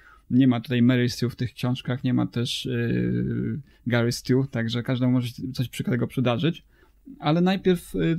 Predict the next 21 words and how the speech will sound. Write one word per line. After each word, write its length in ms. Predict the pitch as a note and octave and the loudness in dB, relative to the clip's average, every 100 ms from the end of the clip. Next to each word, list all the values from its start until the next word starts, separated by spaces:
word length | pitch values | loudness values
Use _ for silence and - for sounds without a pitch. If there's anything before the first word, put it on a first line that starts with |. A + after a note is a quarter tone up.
| F#3+ | -2
tak 200 | E3 - | -6 -4
troszeczkę 480 | D3+ D#3 D3 - D#3+ | -4 -4 -6 -4 0
jeszcze 400 | D3+ D3+ C#3+ - | 2 2 0 -4
przed 160 | - | 2
naszym 260 | C#3 C3+ C#3 | 2 4 2
nagraniem 420 | C3 B2+ C#3+ D3+ | 2 4 4 4
rozwinęła 360 | C#3+ C#3 C#3 C#3+ | 4 4 4 4
nam 100 | C#3+ | 2
się 120 | C#3+ | 0
dyskusja 420 | C3 - D3+ D3 | -4 -4 -4 0
na 80 | C#3+ | 0
temat, 480 | C3 C#3+ C#3 C#3 - - C3 | 2 4 2 0 -8 -2 0
y, 40 | C#3 | 0
portali 640 | D#3 C3+ F#3 B2+ A2+ A#2+ | 0 -2 0 2 2 0
takich, 440 | - - B2 - - | -2 -6 -6 -6 -6
y, 300 | - A#2 - | -4 -2 -2
agregujących 760 | B2 B2 B2+ B2 B2 - A#2+ | 0 2 4 4 2 0 -4
właśnie 720 | A2+ B2 - B2+ B2 A2+ B2 C3 C#3 | -4 -6 -2 0 2 2 0 -2 -4
czytelników, 560 | C3+ B2+ A#2+ D#3 D#3 C3+ | -4 0 2 2 0 0
agregujących 720 | B2 A#2+ B2 B2+ - B2 - | 0 2 2 2 0 -4 -4
książki, 640 | - C#3 D3+ - - D#3 | -2 2 2 2 0 -2